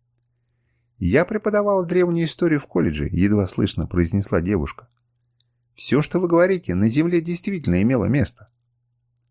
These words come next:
«А разве тебе не кажется это естественным?» спросил врач. «Пожалуйста, отпустите нас», умоляющим тоном пробормотала Вирджиния. «Ты расстроена», продолжал Фламиниус обработку девушки,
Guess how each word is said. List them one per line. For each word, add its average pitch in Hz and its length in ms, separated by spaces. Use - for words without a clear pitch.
«А 90 140
разве 127 240
тебе 147 220
не 143 120
кажется 185 420
это 185 140
естественным?» 175 640
спросил 98 480
врач. 87 420
«Пожалуйста, 123 720
отпустите 143 640
нас», 69 340
умоляющим 120 600
тоном 117 340
пробормотала 95 760
Вирджиния. 92 580
«Ты 147 120
расстроена», 175 760
продолжал 104 460
Фламиниус 87 720
обработку 92 560
девушки, 76 500